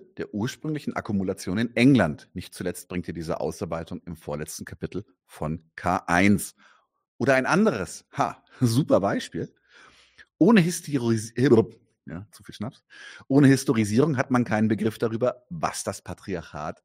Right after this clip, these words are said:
eigentlich ist. Und auch das ist so falsch, wie es nur sein kann.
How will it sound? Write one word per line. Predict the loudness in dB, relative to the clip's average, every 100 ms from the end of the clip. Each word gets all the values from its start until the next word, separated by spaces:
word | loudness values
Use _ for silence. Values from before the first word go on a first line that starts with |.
| _ _ -6
eigentlich | -4 -2 -2 -4 -6 -4
ist. | -4 -4 -8 _ _ _ _
Und | -4 4
auch | 4 4
das | -2 -4 -10 -14
ist | -10
so | -8
falsch, | -6 -6 -8 -6
wie | -6
es | -2
nur | 0
sein | 2 4 2
kann. | -2